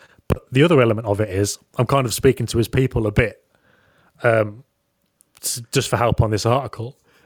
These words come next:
and obviously, you know, try and stand up the, the stuff independently as well. But also, they're quite, they've been quite skittish in the past when I've tried to find that information.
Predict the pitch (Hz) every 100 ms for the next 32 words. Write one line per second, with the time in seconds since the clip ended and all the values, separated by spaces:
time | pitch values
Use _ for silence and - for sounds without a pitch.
0 | - 110 98 - 92 85 - 95 87 -
1 | _ - - 101 101 - 104 110 - 101
2 | 110 - - _ _ 139 120 113 120 120
3 | 107 101 101 110 95 - - - _ 127
4 | 135 120 113 110 - _ _ _ 127 120
5 | - _ _ _ - 135 131 143 _ _
6 | _ _ _ - - - 131 147 131 131
7 | 143 - - 151 156 151 139 - 147 165
8 | 139 127 - 135 120 - 127 123 _ _
9 | _ _ _ - - 131 123 117 120 127
10 | 123 127 151